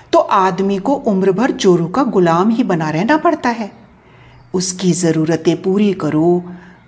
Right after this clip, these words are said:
पर रखो अपने काबू में। हाँ, मारपीट बुरी बात है, पर यह भी नहीं कि औरत को मर्द का डर ही ना रहे।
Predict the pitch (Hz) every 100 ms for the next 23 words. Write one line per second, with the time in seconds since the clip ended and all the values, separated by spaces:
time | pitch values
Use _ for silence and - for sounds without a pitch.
0 | _ 294 254 170 180 180 - 294 - 226
1 | 226 165 151 165 147 - - - _ _
2 | _ - - - - 359 466 453 262 180
3 | 165 302 453 427 415 - 175 254 294 151
4 | 156 - 151 160 254 - - - - -
5 | 403 381 190 180 151 254 311 302 277 294
6 | - - - 320 254 269 302 302 - 311
7 | 269 185 175 180 175 160 151 156 254 302
8 | 294 311